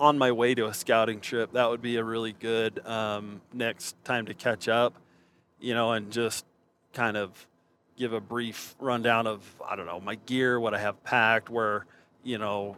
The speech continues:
what tag I'm going to scout for. Maybe there'll be some more draw results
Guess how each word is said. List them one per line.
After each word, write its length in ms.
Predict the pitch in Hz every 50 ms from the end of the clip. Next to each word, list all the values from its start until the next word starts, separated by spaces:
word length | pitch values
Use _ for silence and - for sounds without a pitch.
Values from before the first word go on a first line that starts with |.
| - - -
what 240 | 131 117 107 -
tag 320 | - - 123 117 120 120 117
I'm 140 | 113 110 110
going 200 | 113 113 113 104
to 60 | 101
scout 400 | - - - 113 107 107 101 -
for. 480 | - - 117 113 113 110 110 110 107 -
Maybe 280 | 117 117 117 117 117 117
there'll 140 | 113 113 104
be 140 | 110 110
some 180 | 110 - - 117
more 140 | 110 110 104
draw 260 | 98 104 104 101 101
results 640 | 107 101 101 104 104 107 107 104 95 - - -